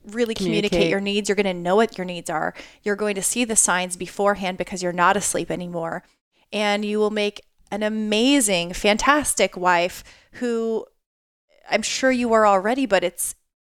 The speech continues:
Speaker 1: it's just
Speaker 2: Just know yourself better. You just
Speaker 1: Yeah.
Speaker 2: know yourself better. You know what you want. You, and I think that you, uh, do become a better communicator.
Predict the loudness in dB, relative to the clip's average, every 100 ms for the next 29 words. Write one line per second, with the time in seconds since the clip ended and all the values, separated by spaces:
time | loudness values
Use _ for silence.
0 | _ _ _ -14 -10 -6 -4 0 2 4
1 | 6 6 4 4 4 2 2 0 0 4
2 | 4 4 2 2 4 4 4 2 2 0
3 | 2 2 0 2 2 2 0 -4 -4 -6
4 | -2 -2 0 -2 0 -4 -4 -6 -12 -16
5 | -18 -8 -4 -2 -2 -2 -2 -4 -4 -8
6 | -8 -10 -10